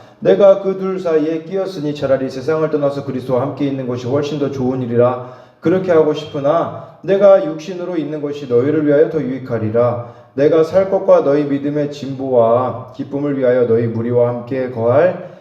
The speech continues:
이것을 확실히 아노니 내가 다시 너희와 같이 있으므로 그리스도 예수 안에서 너희 자랑이 나로 말미암아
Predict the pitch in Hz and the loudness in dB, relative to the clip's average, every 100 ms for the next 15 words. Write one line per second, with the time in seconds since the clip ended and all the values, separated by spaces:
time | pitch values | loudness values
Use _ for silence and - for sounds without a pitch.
0 | _ 117 120 117 123 110 - - - 190 | _ -6 -2 -2 -2 -4 -4 -4 -6 -4
1 | 180 175 - 123 135 120 127 160 120 - | -2 -2 -2 -2 0 -2 0 0 -2 -6
2 | - - _ 147 196 226 214 202 202 156 | -16 -20 _ 2 6 6 4 0 2 4
3 | 156 156 151 151 147 151 123 117 - - | 4 4 4 4 2 -4 -10 -10 -12 -16
4 | 175 151 107 143 135 127 147 151 117 120 | -10 -10 -8 -8 -6 0 0 0 -4 -6
5 | 117 131 113 120 117 143 127 123 117 135 | -6 -6 -2 -2 -2 -2 -2 -2 -4 -4
6 | 110 113 123 135 131 101 107 110 127 170 | 0 0 0 -2 -4 -6 -4 -2 -2 -2
7 | 185 - - - 104 113 135 123 117 120 | -4 -8 -14 -10 -2 0 2 0 0 0
8 | 117 110 123 165 156 - | 0 0 0 0 -2 -10